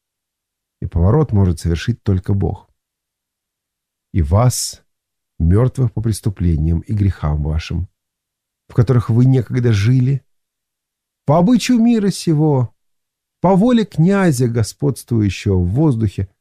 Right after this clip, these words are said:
духа, действующего ныне в сынах противления,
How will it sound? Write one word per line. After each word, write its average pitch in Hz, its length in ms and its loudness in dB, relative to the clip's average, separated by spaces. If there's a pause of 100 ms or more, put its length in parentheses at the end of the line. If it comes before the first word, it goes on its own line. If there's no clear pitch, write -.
(600)
духа, 110 440 2
действующего 92 680 -2
ныне 117 240 2
в 82 60 -6
сынах 107 320 -2
противления, 101 800 0